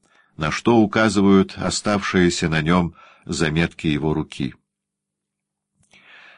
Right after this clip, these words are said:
Так, относительно вопроса о пересылке с гетманом Разумовским читаем две заметки. Первое. Для примечания и известия, что о сём секрете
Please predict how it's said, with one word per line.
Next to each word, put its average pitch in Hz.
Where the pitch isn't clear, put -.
Так, 131
относительно 120
вопроса 110
о 95
пересылке 95
с 69
гетманом 82
Разумовским 87
читаем 101
две 78
заметки. 71
Первое. 71
Для 92
примечания 98
и 92
известия, 85
что 82
о 90
сём 101
секрете 87